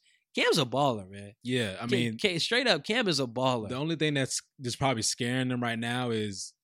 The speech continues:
Speaker 2: his availability right now, right? Like,
Speaker 1: Yeah, the
Speaker 2: shoulder
Speaker 1: best
Speaker 2: issues, the Liz Frank, you know, broken
Speaker 1: And,
Speaker 2: foot injury.
Speaker 1: and that's the thing, like, the best
Speaker 2: and
Speaker 1: ability
Speaker 2: his
Speaker 1: is
Speaker 2: availability.
Speaker 1: availability.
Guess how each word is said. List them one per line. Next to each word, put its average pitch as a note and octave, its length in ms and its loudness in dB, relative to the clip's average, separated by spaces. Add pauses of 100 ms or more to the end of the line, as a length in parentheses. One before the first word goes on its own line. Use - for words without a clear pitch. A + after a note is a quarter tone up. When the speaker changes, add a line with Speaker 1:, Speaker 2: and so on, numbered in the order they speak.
Speaker 2:
his A#2+ 180 -4
availability A2 640 -2
right F#2+ 180 -8
now, F#2+ 160 -12
right? G#2+ 220 -6
Like, C3+ 120 -2
Speaker 1:
Yeah, B2+ 140 -2
the A2 160 -10
Speaker 2:
shoulder C3 240 6
Speaker 1:
best A#2+ 80 0
Speaker 2:
issues, A#2+ 540 2
the A2+ 80 -8
Liz A#2 200 -2
Frank, A#2+ 420 -4
you C3+ 180 -6
know, A2+ 100 -4
broken B2 320 0
Speaker 1:
And, C#3+ 100 -4
Speaker 2:
foot C3+ 140 2
injury. B2+ 140 2
Speaker 1:
and D#3+ 80 2
that's B2+ 160 4
the D#3+ 100 2
thing, D#3 300 2
like, A#2+ 180 -2
the A#2+ 80 0
best A#2 320 4
Speaker 2:
and D3 40 4
Speaker 1:
ability C#3+ 580 2
Speaker 2:
his B2+ 220 2
Speaker 1:
is - 20 2
Speaker 2:
availability. A#2 480 4
Speaker 1:
availability. B2+ 260 -4